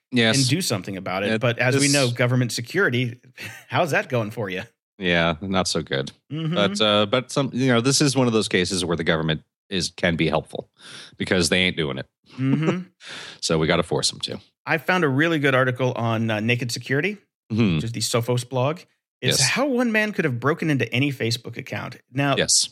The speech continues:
Speaker 2: that, it's a misleading title because the article is actually about how people should secure their staging environments and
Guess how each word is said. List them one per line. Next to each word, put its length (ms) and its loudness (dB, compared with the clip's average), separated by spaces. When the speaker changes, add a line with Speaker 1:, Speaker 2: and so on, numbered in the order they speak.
Speaker 2:
that, 340 2
it's 280 -2
a 100 2
misleading 480 0
title 320 2
because 340 -2
the 160 0
article 320 2
is 140 2
actually 420 2
about 340 2
how 180 0
people 300 -4
should 220 -4
secure 320 0
their 100 2
staging 440 0
environments 640 -4
and 420 0